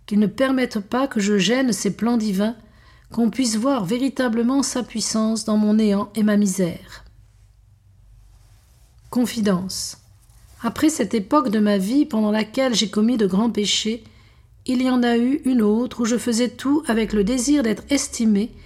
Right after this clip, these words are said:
et où je me complaisais dans les vaines louanges. Je comprenais bien la vanité de tout cela,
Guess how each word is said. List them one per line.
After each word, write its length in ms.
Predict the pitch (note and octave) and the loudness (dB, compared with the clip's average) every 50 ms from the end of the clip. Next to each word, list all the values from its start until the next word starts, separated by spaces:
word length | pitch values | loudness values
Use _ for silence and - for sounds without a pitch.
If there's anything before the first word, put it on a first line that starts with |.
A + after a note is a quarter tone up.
| - - - - - - - | -20 -20 -20 -20 -18 -6 0
et 60 | C#4 | 4
où 100 | D4 D#4 | 4 6
je 120 | D4 D#4 | 6 6
me 140 | D4+ C#4 C#4+ | 6 4 4
complaisais 640 | C#4+ - C#4 D#4+ D#4 - A#3+ B3+ A#3+ G#3 A#3 C4 C#4+ | 2 2 2 2 2 2 0 0 0 2 2 2 2
dans 120 | C4+ A#3 | 2 2
les 100 | A3+ G#3+ | 2 2
vaines 340 | F3+ D#3+ G#3 B3 C4 C4 A#3+ | 2 2 2 2 2 2 2
louanges. 600 | A#3 A3+ G#3 F#3+ F3 E3+ F3+ F#3 E3+ D3 E3 E3+ E3 - - - - - - - - - - - - | 2 2 2 2 2 0 -2 -4 -4 -4 -4 -4 -6 -8 -14 -20 -20 -20 -20 -20 -20 -20 -20 -20 -10
Je 140 | - - G#3 | -4 -4 -2
comprenais 440 | G3 G#3 A3 G#3 - G3+ G3+ G3+ F#3 | 0 0 0 0 2 2 2 2 2
bien 220 | F#3 A#3+ C4+ C4+ | 2 4 2 4
la 80 | B3 G3+ | 4 2
vanité 500 | F3+ G#3+ G#3+ G#3+ A3 F#3+ G#3 - B3 A#3 | 2 2 2 2 2 0 0 0 0 2
de 100 | G3+ F3+ | 0 0
tout 180 | - - F#3+ | 0 -2 -4
cela, 420 | - - A3 G#3+ G#3+ F#3+ E3 - | -4 -2 -4 -2 -2 -4 -4 -6